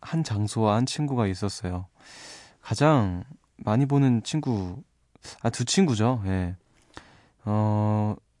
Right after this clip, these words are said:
재휘 씨와 또 유승우 씨, 이 둘을 가장 자주 만나는 것 같은데, 어, 또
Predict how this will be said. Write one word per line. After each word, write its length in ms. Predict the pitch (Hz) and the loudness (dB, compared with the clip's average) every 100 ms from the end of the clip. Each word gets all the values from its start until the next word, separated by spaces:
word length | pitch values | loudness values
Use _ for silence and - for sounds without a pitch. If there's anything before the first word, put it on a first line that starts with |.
| _ _ | _ _
재휘 640 | - 127 143 156 135 98 90 | 0 4 6 8 6 4 0
씨와 460 | - 120 104 98 - | -2 0 2 2 0
또 280 | 104 95 92 | -2 -2 0
유승우 400 | 139 - 156 110 | 0 4 4 4
씨, 400 | - 98 90 92 - - | 0 0 -2 -4 -10 -2
이 120 | 120 | -2
둘을 340 | - 131 143 | 0 2 2
가장 280 | 131 117 120 | 2 0 0
자주 220 | 110 110 | 0 0
만나는 400 | 117 92 110 117 | 0 2 2 2
것 80 | 113 | 2
같은데, 640 | 104 - 98 104 123 87 98 _ - - - - - - - - - - _ - | 0 -2 -4 -2 0 -2 -8 _ -20 -20 -20 -18 -18 -20 -20 -20 -20 -20 _ -2
어, 720 | 107 107 104 104 104 101 101 - | 2 4 4 2 2 0 -2 0
또 440 | 139 113 90 90 | 2 2 0 -6